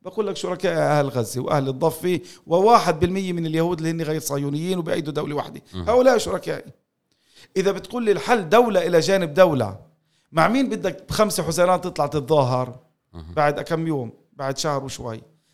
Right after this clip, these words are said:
Speaker 1: مع مين بدك تتظاهر؟ بقول لك آه، بتظاهر مع كل إنسان حتى لو بيعتبر حاله صهيوني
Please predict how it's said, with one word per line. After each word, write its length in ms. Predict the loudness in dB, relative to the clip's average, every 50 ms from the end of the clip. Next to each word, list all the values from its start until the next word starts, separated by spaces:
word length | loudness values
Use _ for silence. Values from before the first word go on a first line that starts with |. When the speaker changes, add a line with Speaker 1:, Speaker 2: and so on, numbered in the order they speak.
| _ _ 0
Speaker 1:
مع 120 | 2 2
مين 120 | 2 2 -2
بدك 180 | -2 -4 -4
تتظاهر؟ 600 | -4 -6 -4 2 2 2 2 2 0 -4 -4 -8 -14 _ _ _ _ _ _
بقول 240 | -20 -16 -14 -12 -10
لك 140 | -10 -6 -2
آه، 120 | -2 -2
بتظاهر 460 | -2 -2 -6 -6 -4 -4 -4 -4 -6
مع 160 | -6 -6 -6
كل 320 | -6 -4 -2 -2 -2 -2 -6
إنسان 580 | -6 -6 -6 -4 -4 -2 -2 -2 -4 -4 -8 -12 _ _ _ _ _ _
حتى 280 | -10 -10 -8 -4 0
لو 120 | 2 2 2
بيعتبر 340 | 2 0 -2 -2 -4 -6 -2
حاله 240 | 0 0 0 0
صهيوني 580 | 0 -2 -2 -4 -4 -4 -4 -4 -4 -6 -8 -10